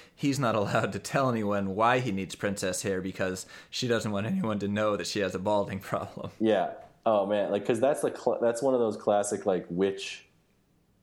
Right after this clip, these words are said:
Speaker 2: catches or, like, clauses in the, in the deal. Like, oh, you, it's like, uh, it's like Beauty and the Beast. Like, that you've gotta get someone to fall in love with you naturally. You can't tell them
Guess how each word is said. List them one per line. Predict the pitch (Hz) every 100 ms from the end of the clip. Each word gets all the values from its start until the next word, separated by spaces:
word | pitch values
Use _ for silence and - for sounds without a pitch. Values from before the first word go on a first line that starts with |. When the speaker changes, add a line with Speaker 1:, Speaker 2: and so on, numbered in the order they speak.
| _ _ -
Speaker 2:
catches | 127 110 - 110 107 101
or, | 90
like, | 85 80 -
clauses | - 98 98 98 104 104
in | 98 90
the, | 85
in | 110 92
the | 85
deal. | 90 104 104
Like, | 95 85 -
oh, | 101 95
you, | 90 - - _ _ _ _ _ _ 101
it's | 101
like, | 110 107
uh, | 104 98 92
it's | 92
like | 127 113
Beauty | 127 131
and | 117
the | 101
Beast. | 107 120 113 - - 104
Like, | 92 - -
that | 101 104
you've | 104
gotta | 113 107
get | 101 -
someone | 104 98
to | 90
fall | 104 98
in | 95
love | 95
with | 92
you | 90
naturally. | 87 98 - 104 98 95
You | 90
can't | - 101 -
tell | - 98 101
them | 104 101 101 98